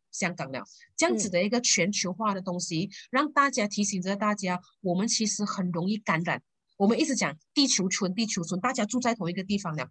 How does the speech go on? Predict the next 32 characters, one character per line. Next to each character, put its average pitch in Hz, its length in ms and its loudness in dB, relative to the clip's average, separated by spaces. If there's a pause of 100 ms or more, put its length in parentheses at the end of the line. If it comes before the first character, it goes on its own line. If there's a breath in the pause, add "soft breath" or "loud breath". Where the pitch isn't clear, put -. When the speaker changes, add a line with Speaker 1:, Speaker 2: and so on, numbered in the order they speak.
(180 soft breath)
Speaker 1:
已 233 100 0
经 226 220 2
no 247 80 4
assumption， 175 500 0
也 180 100 2
是 170 160 -4
不 254 140 -6
是 254 100 -2
讲 196 160 0
说 175 240 -4 (120)
我 190 100 0
住 254 140 0
在 285 100 2
马 226 80 4
来 202 80 2
西 202 80 2
亚 233 60 2
比 196 80 -2
较 196 60 0
安 180 120 -2
全， 190 140 0
你 180 40 -2
住 202 120 -4
在 226 80 2
新 220 120 -4
加 190 120 0
坡 190 100 -2
比 160 100 -6
较 185 140 -2
不 190 120 -2
安 165 120 0
全。 156 160 -6